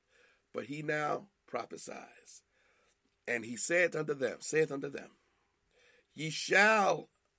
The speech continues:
drink indeed of my cup, and be baptized with the baptism I am baptized with." He just, he just prophesied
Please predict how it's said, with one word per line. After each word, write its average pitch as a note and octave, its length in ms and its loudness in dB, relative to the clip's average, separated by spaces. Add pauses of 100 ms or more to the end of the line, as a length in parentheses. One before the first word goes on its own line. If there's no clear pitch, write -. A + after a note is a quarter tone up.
(380)
drink D#3 500 2
indeed C3 680 -8 (580)
of G#2+ 180 -8
my G2 320 -6
cup, - 360 -14 (2000)
and B2+ 180 2
be C3 120 0
baptized A#2 720 4
with G#2+ 120 -10
the G#2 80 -6
baptism G#2+ 680 -4 (120)
I G#2 440 -2 (440)
am G#2 200 -8
baptized F#2+ 720 -4
with." - 460 -14 (1000)
He A2 260 -14
just, - 480 4 (640)
he A#2+ 260 -10 (100)
just C#3+ 480 -2 (180)
prophesied G#2+ 840 -6